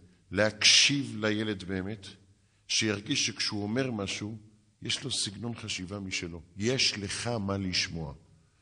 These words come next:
אל תעמוד ותסביר לו שהוא זכה לאבא כזה, אשריו, אשרי חלקו, לא ככה מסבירים, אני אסביר לך. לא זה הפירוש, אני אסביר לך. אל תהיה כל יכול יודע הכל. אם תקשיב לילד, "למה אתה חושב כך?" אפילו שהוא מדבר על שטויות.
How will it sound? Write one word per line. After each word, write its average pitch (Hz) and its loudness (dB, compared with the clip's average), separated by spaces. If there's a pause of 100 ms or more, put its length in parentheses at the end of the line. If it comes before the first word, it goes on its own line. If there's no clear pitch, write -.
(300)
אל 175 6
תעמוד 147 4
ותסביר 107 -2
לו 113 -2
שהוא 104 -4
זכה 101 -4
לאבא 98 -2
כזה, 95 -6
אשריו, 92 -4
אשרי 95 -4
חלקו, 92 -8 (180)
לא 95 -8
ככה 87 -12
מסבירים, 87 -8
אני 90 -8
אסביר 80 -8
לך. 71 -14 (360)
לא 107 2
זה 104 2
הפירוש, 101 -2
אני 98 0
אסביר 78 -4
לך. 80 -6 (400)
אל 160 2
תהיה 160 0 (100)
כל 143 0
יכול 120 -4
יודע 98 0
הכל. 85 -8 (360)
אם 110 2
תקשיב 131 2
לילד, 110 4 (420)
"למה 117 -2
אתה 120 -10
חושב 98 -8
כך?" 104 -10
אפילו 135 -4
שהוא 135 -4
מדבר 117 -6
על 107 -6
שטויות. 82 -10